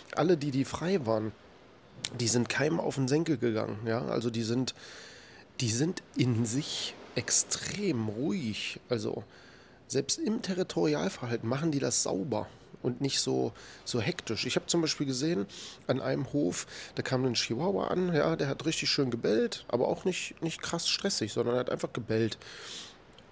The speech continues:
Und, und, und plötzlich sehe ich, dass neben denen drei deutsche Doggen liegen und gepennt haben.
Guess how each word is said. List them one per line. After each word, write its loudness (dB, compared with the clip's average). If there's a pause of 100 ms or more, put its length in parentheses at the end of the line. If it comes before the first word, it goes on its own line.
(120)
Und, 2
und, 0
und 0
plötzlich 2
sehe 4
ich, -4
dass 0
neben 6
denen 2 (100)
drei 0
deutsche 2
Doggen 2
liegen -2 (380)
und 0
gepennt 2
haben. -4